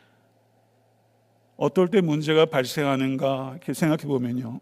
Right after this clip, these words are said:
<clears throat> 문제를 잘 못 본다고 생각할 때보다 내가 문제를 잘 본다고 생각할 때 오히려 문제가 더 심각해질 때가 많은 것 같습니다.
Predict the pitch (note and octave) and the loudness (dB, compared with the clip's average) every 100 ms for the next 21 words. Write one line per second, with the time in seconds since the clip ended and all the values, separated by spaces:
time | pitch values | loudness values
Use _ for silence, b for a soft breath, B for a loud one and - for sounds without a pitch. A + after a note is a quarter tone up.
0 | _ G#3 G3+ B2 A#2 - - - - _ | _ 6 6 6 -4 -14 -20 -20 -20 _
1 | - C#3+ D3 D3 E3 E3+ F3 - C3+ C3 | -6 0 2 4 6 4 2 0 2 4
2 | D3 E3 F3+ G#3+ - _ _ _ _ _ | 4 2 -2 -12 -20 _ _ _ _ _
3 | _ _ - D3+ D3+ G3+ G3+ F#3+ F3+ F3+ | _ _ 0 0 4 4 4 4 2 2
4 | F3+ F3 F3 F3 D#3 C3 C3 B2 C#3 D3 | 0 -2 -2 0 -2 0 -2 -2 -2 -4
5 | A#2 C3+ D3+ D3+ C#3 C3+ C#3 D3+ D3+ - | 0 4 4 4 2 2 0 -2 -4 -4
6 | G3+ G3 - C3+ C#3 E3 F#3 F3 D#3 D3 | -2 -2 -2 0 0 0 0 0 -2 0
7 | D3 C#3 D#3 C3 B2+ A#2+ A2 B2 C3+ C3 | -2 -2 -2 0 0 -2 -4 -6 -4 -2
8 | B2+ C3 C3+ B2+ G3 F#3+ F#3 E3 D3 C3 | 0 -2 -2 -6 -2 -2 -2 -4 -4 -4
9 | D3 C#3 A#2 A#2 A#2 A2+ - A2+ G#2+ | -4 -4 -4 -4 -6 -8 -10 -14 -14